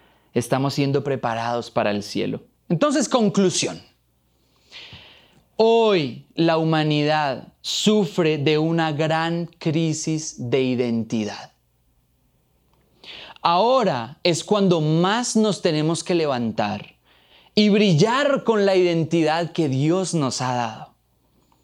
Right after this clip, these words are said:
Hay un fenómeno físico espectacular que sucede con los colores luz.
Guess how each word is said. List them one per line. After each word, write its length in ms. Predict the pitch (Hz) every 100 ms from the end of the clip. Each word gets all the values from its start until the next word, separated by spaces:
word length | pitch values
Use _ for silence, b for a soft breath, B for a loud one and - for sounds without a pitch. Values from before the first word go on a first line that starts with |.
| _ B B B
Hay 160 | 160
un 100 | 190
fenómeno 420 | 185 202 202 208 185
físico 420 | 190 165 196 196
espectacular 680 | - 180 - 160 156 165 165
que 140 | 190
sucede 560 | 180 - 180 180 190 185 B B
con 420 | 202 185 175 170 -
los 280 | 175 165
colores 540 | - 175 156 156 160 151
luz. 720 | 208 285 208 - - -